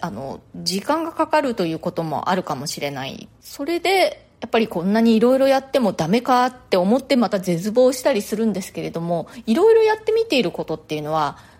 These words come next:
あの、無駄ではないと思うんですよね。こうね、押したからってパッと押す、押して終了っていう感じではなくて、押してもダメで、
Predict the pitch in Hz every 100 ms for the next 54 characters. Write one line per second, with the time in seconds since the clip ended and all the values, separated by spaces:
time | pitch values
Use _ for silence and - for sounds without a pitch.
0 | _ 185 160 180 220 285 440 480 403 151
1 | 185 254 247 233 160 151 160 147 139 -
2 | - 165 208 254 - - - 214 190 180
3 | - 226 269 - 453 415 269 185 - -
4 | - 339 - - 156 151 185 - - 202
5 | 220 - 220 226 - 226 226 220 220 -
6 | - 226 226 226 247 214 214 214 214 165
7 | 180 - 196 180 - - 233 240 - 277
8 | 240 220 190 190 175 175 160